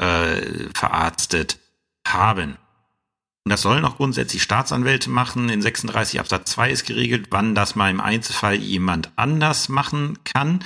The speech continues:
Ähm, und in sechsunddreißig Absatz zwei Satz drei, äh, J G G ist halt geregelt, weswegen ihr alle wohl nicht mehr beim Jugendrichter auftretet, weil da geregelt ist, die Sitzungsvertretung in Verfahren vor den Jugendgerichten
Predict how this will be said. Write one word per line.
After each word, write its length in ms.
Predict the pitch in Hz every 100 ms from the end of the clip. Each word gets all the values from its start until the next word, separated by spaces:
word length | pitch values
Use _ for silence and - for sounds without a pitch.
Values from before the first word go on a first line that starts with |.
| - _ _ _ _ _
Ähm, 720 | 120 117 117 117 117 113 117 -
und 440 | 110 110 110 107
in 340 | - 110 107 104
sechsunddreißig 760 | 117 - 110 104 104 - -
Absatz 600 | - - 101 - - -
zwei 400 | - - 101 107
Satz 320 | 98 90 -
drei, 460 | - 98 107 120 127 -
äh, 180 | 107 110
J 280 | 101 110 -
G 140 | 110
G 160 | 104 107
ist 260 | - 104 104
halt 200 | 98 -
geregelt, 600 | 98 101 101 101 101 - _ _ _ _ 101
weswegen 440 | 95 113 107 117
ihr 280 | 110 110 104
alle 280 | 104 113 98
wohl 120 | 104
nicht 160 | 113 143
mehr 120 | 123
beim 180 | 110 110
Jugendrichter 640 | 110 120 117 131 - 110
auftretet, 720 | 107 - - 110 110 117 101
weil 540 | 98 87 95 95 101 92
da 300 | 90 95 98
geregelt 460 | 98 95 92 113
ist, 140 | 90 -
die 80 |
Sitzungsvertretung 880 | 90 110 117 104 110 - 98 - 104
in 200 | 104 104
Verfahren 500 | 101 98 95 90 92
vor 240 | - 98 87
den 120 | 87
Jugendgerichten 720 | 104 110 110 101 - 110